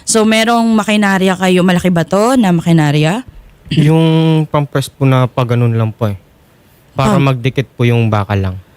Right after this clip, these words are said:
Speaker 1: Ah, okay. So, ikaw ang nag-ooperate
Speaker 2: Yes
Speaker 1: nun.
Speaker 2: po.
Speaker 1: Tapos,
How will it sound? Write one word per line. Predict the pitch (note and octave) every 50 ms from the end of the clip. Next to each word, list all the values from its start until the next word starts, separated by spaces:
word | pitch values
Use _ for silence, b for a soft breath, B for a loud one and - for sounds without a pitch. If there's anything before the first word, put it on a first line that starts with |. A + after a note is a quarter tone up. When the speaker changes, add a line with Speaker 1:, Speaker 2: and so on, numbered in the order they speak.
| - - -
Speaker 1:
Ah, | - G3 F#3+ F3+ F3+ E3
okay. | - F3+ F3+ E3
So, | D#3 - A#3 G#3+
ikaw | G3+ A#3+ A#3 A3+
ang | A3 G#3+
nag-ooperate | G3 F3+ - E3+ D#3 - - D#3 C#3+ C#3 B2+ - -
Speaker 2:
Yes | B2+
Speaker 1:
nun. | D3 D3+ D3+ D3+ C#3+ C#3+ C3+ C3
Speaker 2:
po. | B B B B B B B
Speaker 1:
Tapos, | B B3 B3+ C4 - - F#3 F3 E3+ F#3 - - - B